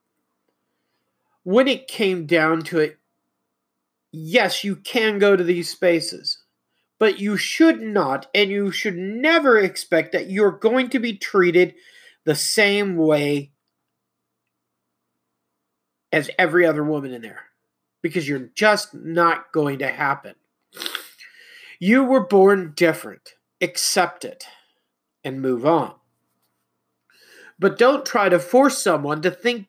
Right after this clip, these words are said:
differently of you because you're just going in there. My problem with people that are, for the lack of a better word, but terfs,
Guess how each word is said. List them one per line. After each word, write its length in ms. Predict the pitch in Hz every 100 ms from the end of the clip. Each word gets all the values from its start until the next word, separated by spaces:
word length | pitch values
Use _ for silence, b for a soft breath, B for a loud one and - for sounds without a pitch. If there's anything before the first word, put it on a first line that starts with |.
| _
differently 720 | 254 269 208 165 143 143 151 -
of 240 | 175 156
you 300 | 175 247 175
because 420 | 160 180 208 190
you're 100 | 208
just 240 | 196 220 -
going 280 | 220 208
in 160 | 233 254
there. 300 | 147 101 - _ _ _ _ _ _ _ _ _ _ _ _ _ _ _ _ _ _ _ _ _ _ -
My 120 | 208
problem 440 | - 302 320 294
with 240 | 240 - -
people 320 | 220 214 196
that 120 | 170
are, 200 | 160 147 _ _ _ _ _ _ _ _ _ _ _ _ 202
for 100 | 185
the 60 | 170
lack 260 | 165 165
of 80 | 151
a 20 |
better 200 | 143 135
word, 240 | 120 113 -
but 220 | 156 -
terfs, 500 | - 143 120 - -